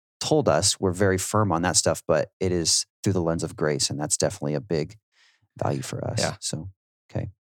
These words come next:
Speaker 1: Like when we talk about K-State too much and people have grace for us there,
Speaker 2: <laughs>
Speaker 1: you know?
Speaker 2: Especially Adam. I, I, I,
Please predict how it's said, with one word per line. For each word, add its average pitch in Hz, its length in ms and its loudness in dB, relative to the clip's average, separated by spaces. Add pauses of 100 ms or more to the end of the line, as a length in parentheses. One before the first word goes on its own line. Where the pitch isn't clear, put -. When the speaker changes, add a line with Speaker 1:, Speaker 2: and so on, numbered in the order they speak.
(240)
Speaker 1:
Like 117 220 4
when 113 120 4
we 107 380 2
talk 101 220 0
about 92 180 0
K-State 90 380 -2
too - 120 -2
much 80 220 -2
and - 80 -10
people 82 240 -2
have - 120 -8
grace 76 240 0
for 80 160 -2
us - 140 -2
there, 80 200 0 (400)
Speaker 2:
<laughs> - 400 -4
Speaker 1:
you 90 80 2
know? 87 240 2 (300)
Speaker 2:
Especially 95 640 -2
Adam. 87 420 -6 (300)
I, 127 200 4
I, 113 80 2
I, 107 240 -2